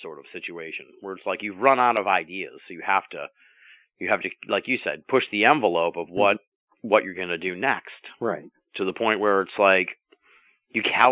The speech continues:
Speaker 1: how, like you said, it's teetering, 'cause how far can you push the envelope?
Speaker 2: Exactly.
Speaker 1: How much further can you really go?
Speaker 2: 'Cause I don't, I don't know what comes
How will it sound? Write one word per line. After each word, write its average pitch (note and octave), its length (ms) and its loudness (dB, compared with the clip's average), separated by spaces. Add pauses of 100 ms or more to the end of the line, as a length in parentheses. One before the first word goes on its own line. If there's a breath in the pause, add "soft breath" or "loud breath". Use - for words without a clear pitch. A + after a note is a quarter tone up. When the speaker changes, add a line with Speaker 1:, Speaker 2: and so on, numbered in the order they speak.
Speaker 1:
how, - 100 -8
like A2+ 160 0
you F#2+ 160 -6
said, F#2 120 -2
it's E2 180 -14
teetering, A2 320 -2
'cause F#2 160 -10
how A#2+ 180 6
far A#2 200 2
can A#2 160 -12
you G2+ 80 -10
push A#2 200 -8
the G#2+ 120 -10
envelope? - 400 -16 (160)
Speaker 2:
Exactly. G#2+ 640 -8
Speaker 1:
How A2+ 140 -2
much A#2+ 200 -4
further A#2+ 220 0
can A#2+ 160 -6
you A#2 140 -4
really A#2 220 -2
go? C#3+ 200 -2 (400)
Speaker 2:
'Cause C3 180 2
I A2 140 2
don't, B2 180 2
I A2+ 140 2
don't A#2+ 200 2
know A2 160 0
what A2 320 -2
comes A#2 340 -4